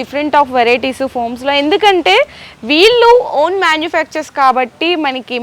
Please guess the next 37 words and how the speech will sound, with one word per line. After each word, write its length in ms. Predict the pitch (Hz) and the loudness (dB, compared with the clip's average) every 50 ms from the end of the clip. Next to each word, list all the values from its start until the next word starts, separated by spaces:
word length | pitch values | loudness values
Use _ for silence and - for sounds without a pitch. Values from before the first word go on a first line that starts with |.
| 247 | -2
మ్యాట్రెసెస్‌లో 640 | 233 233 226 233 262 233 277 254 247 - 233 269 330 466 480 - _ _ _ - | -2 -2 -2 -4 -8 -8 -6 -8 -8 -6 -4 -4 -2 -2 -4 -6 _ _ _ -4
ఫోమ్స్ 340 | 294 302 311 370 453 415 - - 370 | 0 0 2 2 0 -2 -4 -6 -4
కూడా 160 | 339 320 359 - - | -2 0 0 0 -2
సప్లై 260 | - 233 - 285 285 294 - | -4 -4 -2 -4 -4 -4 -4
చేస్తారండి. 500 | 262 247 - - 226 202 196 196 196 190 196 - | -6 -8 -6 -8 -8 -8 -8 -10 -12 -14 -12 -10
చాలా 240 | 214 196 202 214 226 233 233 | -8 -8 -6 -6 -6 -4 -6
వాటికి 300 | 226 220 233 220 233 214 - | -6 -6 -8 -10 -12 -12 -12
షాప్స్ 300 | 240 202 208 202 - - 220 | -10 -10 -10 -10 -12 -12 -10
వాళ్ళకి, 300 | 208 208 208 202 - 220 214 208 | -8 -8 -10 -10 -10 -12 -12 -12
స్టోర్ 260 | - - 214 202 208 202 208 | -10 -10 -8 -8 -8 -6 -6
వాళ్ళకి 300 | 196 190 190 190 - 349 494 - - - - - - _ - | -8 -8 -8 -6 -4 -4 -4 -4 -6 -14 -20 -20 -14 _ 0
ఫోమ్స్ 300 | 302 285 302 339 359 - - 339 | 2 2 2 2 -2 -4 -4 -2
కూడా 160 | 320 330 349 - | -2 0 0 0
సప్లై 260 | 269 254 - 285 277 285 277 | 0 -2 0 0 -2 0 0
చేస్తారనమాట. 680 | 269 254 - - 233 220 220 202 208 214 214 226 226 330 339 302 294 | -4 -4 -2 -2 -2 -2 -2 -4 -6 -6 -6 -4 -2 -2 -2 0 0
ఇవన్నీ 440 | 262 277 262 285 320 349 381 403 339 - 330 | 0 0 0 0 0 0 0 -2 0 0 2
కూడా 160 | 302 302 349 403 381 | 4 4 4 2 0
మీకు 140 | 330 - 302 233 262 | -2 -2 -4 -4 -4
different 280 | 233 - 269 277 269 294 294 | -6 -6 -6 -6 -4 -4 -4
of 60 | 277 254 240 | -4 -4 -6
varieties 400 | 226 220 220 214 233 233 - 240 202 | -4 -4 -4 -6 -8 -10 -10 -10 -8
అండి 140 | 202 196 190 - | -8 -8 -8 -8
ఫోమ్స్‌లో. 340 | 202 190 190 180 - 175 - - - - - - - - - | -10 -10 -12 -12 -12 -12 -12 -12 -14 -20 -20 -14 -6 -2 -2
మీకు 140 | - - 339 233 285 | 0 0 2 4 2
just 180 | 285 - - 415 370 330 | 2 2 2 0 2 2
వీడియో 200 | 311 311 339 359 311 - 339 | 2 2 2 2 2 2 0
కోసం 320 | 339 - 370 370 359 294 269 | 0 2 0 -2 -2 -2 -2
మీకు 180 | 285 277 - 294 247 | -4 -2 0 -2 -2
అర్థమవుతుంది 640 | 226 208 240 302 311 311 302 285 233 262 254 254 254 247 240 | -2 -2 -2 -2 -2 -2 -4 -4 -4 -2 0 0 0 0 -2
అని 120 | 247 262 233 254 | -4 -4 -2 -2
just 240 | 247 240 - - 330 302 | -2 -2 -4 -6 -4 -2
ఇలా 140 | 277 311 - - | -2 -2 -4 -6
చూపిస్తున్నాను, 680 | 294 233 214 - 247 240 - - 220 214 190 190 190 131 98 220 | -8 -10 -10 -10 -12 -14 -14 -14 -14 -12 -12 -12 -12 -12 -12 -12
అంటే 220 | 240 220 269 262 240 | -8 -4 -4 -4 -4
ఎన్ని 160 | 226 233 254 254 240 | -4 -6 -4 -4 -4
రకాలు 280 | 220 - 247 240 247 240 220 | -4 -4 -4 -4 -6 -6 -10
ఉంటాయి 220 | 208 220 214 - | -10 -10 -12 -10